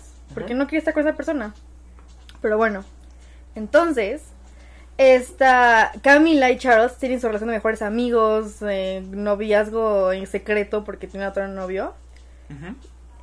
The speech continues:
Speaker 1: Y está, <laughs> está muy padre esto. Y así, por, por unos años, pero el papá le dice así como de, "Oye, no, es tonterías, con ella no". Y él así de que, "No, es que yo quiero a Camila". Y dice, "A ver,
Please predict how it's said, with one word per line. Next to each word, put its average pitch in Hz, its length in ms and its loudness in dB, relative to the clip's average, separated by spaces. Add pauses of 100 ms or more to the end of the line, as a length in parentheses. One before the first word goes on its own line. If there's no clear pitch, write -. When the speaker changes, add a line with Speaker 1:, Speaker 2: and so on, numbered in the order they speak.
(380)
Speaker 1:
Y 277 440 2
está, 254 300 4
<laughs> - 1300 -2
está 254 280 2
muy 285 160 2
padre 277 360 6
esto. 277 400 -2 (1400)
Y 285 280 4
así, 302 180 4 (200)
por, 277 120 -4
por 302 140 4
unos 339 240 2
años, 311 440 0 (600)
pero 294 540 8
el 294 260 4
papá 294 460 2 (420)
le 233 140 -4
dice 240 180 -6
así 233 160 -8
como 226 320 -4
de, 196 360 -6 (180)
"Oye, 226 400 -12 (640)
no, 208 160 -4
es 254 100 -8
tonterías, 226 580 -2
con 196 180 -6
ella 233 160 -4
no". 240 240 -2
Y 220 160 -4
él 247 100 0
así 254 220 -2
de 247 120 -6
que, 233 120 -4
"No, 269 200 2
es - 100 -18
que 233 100 -18
yo 247 180 -8
quiero 262 260 2
a 233 80 -6
Camila". 220 560 -2
Y 202 40 -8
dice, 208 240 -6
"A 202 40 2
ver, 196 140 -2